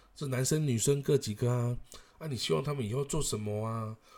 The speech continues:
或是你的小孩现在在做什么啊？等等，这些吼，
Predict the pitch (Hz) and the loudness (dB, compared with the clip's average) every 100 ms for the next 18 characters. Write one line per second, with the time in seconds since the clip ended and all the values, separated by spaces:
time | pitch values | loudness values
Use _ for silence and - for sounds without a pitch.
0 | - - 139 139 113 107 87 101 104 131 | -14 -4 -4 -2 -4 -4 -4 -4 -4 -4
1 | 135 131 147 120 101 101 104 107 107 - | -6 -4 -4 -4 -6 -6 -6 -6 -8 -12
2 | _ - - 139 - - - - - - | _ -14 -10 -2 -2 -2 -14 -20 -20 -20
3 | _ - 185 - 165 147 92 | _ -4 0 0 0 -2 -6